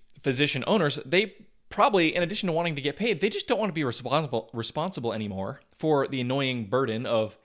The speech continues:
healthcare compliance and operations. Being a business owner is annoying. Whenever the, you know, the copier is broken, somebody needs to figure out how to get it fixed.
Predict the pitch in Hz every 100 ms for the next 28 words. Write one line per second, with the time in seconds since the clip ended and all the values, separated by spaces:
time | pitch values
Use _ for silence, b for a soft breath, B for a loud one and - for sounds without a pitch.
0 | - 135 - 123 113 107 104 113 120 123
1 | 139 180 - - - B B 131 143 110
2 | 131 131 147 123 120 120 - 120 117 151
3 | 113 98 - b b b b 117 123 139
4 | 135 117 110 101 101 - 113 107 110 120
5 | 123 131 120 107 139 139 135 127 131 131
6 | 139 131 123 127 - 117 - 127 123 123
7 | 113 110 - - 165 - -